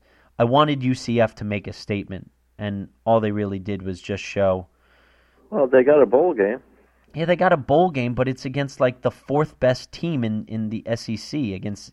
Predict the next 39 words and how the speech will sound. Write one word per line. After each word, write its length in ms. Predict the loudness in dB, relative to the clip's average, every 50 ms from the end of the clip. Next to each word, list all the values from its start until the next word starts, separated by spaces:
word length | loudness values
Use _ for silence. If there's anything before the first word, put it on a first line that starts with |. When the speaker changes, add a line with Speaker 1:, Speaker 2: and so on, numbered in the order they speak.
| _ -18
Speaker 1:
y-, 220 | -16 -14 -12 -8 0
Speaker 2:
Well, 180 | 2 2 2 2
Speaker 1:
uh, 40 | 2
L 160 | -2 0 4 4
S 100 | 4 6
U. 60 | 6
Speaker 2:
then 320 | 6 4 4 2 0 0 4
they, 80 | 4
that'll 220 | 6 6 6 4 2
prove 400 | 2 2 4 6 6 6 4 4
that 260 | 4 4 4 4 2
they 340 | 2 4 4 4 2 0 -2 -2
didn't 200 | 0 0 0 2
belong, 460 | 4 4 6 6 4 2 0 -2 -4 -8 -8
right? 260 | -6 -4 -4 -4 -6 _ _ _ _ _ _ _ _ _ _ -6
Speaker 1:
I 80 | -2
know, 200 | 0 2 2 2
but 160 | 2 0 -2
I 80 | -2 -2
want, 260 | -4 -6 -8 -10 -12 -16 -18 -18 -20 -20 _ _ 0
I 80 | 2 4
want 240 | 4 4 2 2 0
them 120 | -4 -4
to 80 | -4 -6
belong. 300 | -6 -6 -6 -6 -8 -6 -4
Well, 240 | -2 -2 -2 -2 -6 -10
like, 260 | -2 2 2 2 2
just 180 | 0 -6 -2 -2
like 140 | -2 0
I 80 | 0 0
talked 260 | 2 2 2 2 2
about, 180 | -4 -6 -6 -6 -6
I 160 | -2 0 0 2
wanted 340 | 2 0 0 -2 -2 -6
stuff 280 | -6 -2 -2 -2 -2 -2
to 60 | -6 -10
get 260 | -10 -10 -10 -10 -10
blown 300 | -6 -6 -4 -4 -4 -4
up. 260 | -6 -8 -8 _